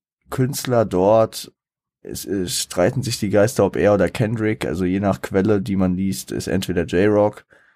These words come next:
oder Kendrick, der, äh, der zuerst gesigned wurde. Auf jeden Fall sind beide seither die O Gs auf dem Label.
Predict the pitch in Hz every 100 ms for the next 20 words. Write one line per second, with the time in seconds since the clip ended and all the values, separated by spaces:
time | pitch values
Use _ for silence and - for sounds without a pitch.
0 | _ - - 92 90 - 107 98 104 101
1 | - 87 90 87 50 82 85 85 80 64
2 | 85 85 - 55 73 - - 95 92 -
3 | 85 87 78 - 90 98 95 82 85 85
4 | 65 65 82 78 - _ _ _ _ _
5 | _ _ _ _ 52 - 87 95 - -
6 | 82 85 - - - 85 - 95 90 65
7 | - 76 76 80 80